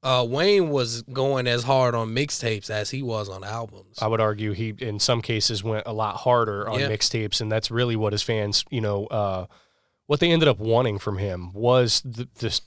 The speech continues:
Speaker 2: thirty-two bars instead of, like, you know, the hook and the. Let's start with T I, though, 'cause I, th-, this album,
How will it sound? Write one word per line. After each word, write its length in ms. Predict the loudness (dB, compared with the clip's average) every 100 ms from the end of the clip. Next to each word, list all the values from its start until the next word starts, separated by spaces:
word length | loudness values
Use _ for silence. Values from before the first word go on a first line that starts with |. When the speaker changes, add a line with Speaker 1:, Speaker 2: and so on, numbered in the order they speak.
| -2
Speaker 2:
thirty-two 580 | 4 4 4 2 4 4
bars 460 | 6 4 4 2
instead 320 | 0 0 2 2
of, 80 |
like, 200 | 4 2 0 _ _
you 140 | -4 0
know, 160 | 2
the 160 | 2 0
hook 380 | 2 4 4 2
and 160 | 0
the. 100 | 0 -2 -4 2
Let's 160 | 2
start 160 | 6 6
with 120 | 6
T 200 | 4 4
I, 140 | 4 4
though, 180 | 2
'cause 100 | 2
I, 120 | 2 0
th-, 200 | -2 -12 -2
this 180 | 2 4
album, 380 | 4 4 2